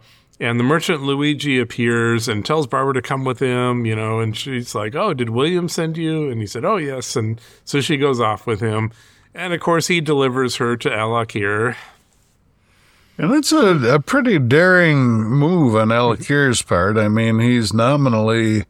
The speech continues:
Speaker 2: devoutly loyal to the Saladin brothers,
Speaker 1: Mm-hmm.
Speaker 2: and, uh, here he is doing them dirty.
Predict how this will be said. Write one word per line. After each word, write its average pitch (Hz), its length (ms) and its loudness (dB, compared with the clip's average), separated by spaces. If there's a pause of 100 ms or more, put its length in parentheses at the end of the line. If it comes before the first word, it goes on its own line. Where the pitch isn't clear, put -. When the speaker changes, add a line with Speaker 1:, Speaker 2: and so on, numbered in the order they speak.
(360)
Speaker 2:
devoutly 113 580 2
loyal 110 580 2
to 110 160 -2
the 85 320 -2
Saladin 101 680 2
brothers, 87 600 0
Speaker 1:
Mm-hmm. 95 100 -2
Speaker 2:
and, 85 200 0
uh, 82 220 -2
here 113 300 0
he 107 120 0
is 104 260 -2 (340)
doing 113 260 0
them 95 200 0
dirty. 92 460 -2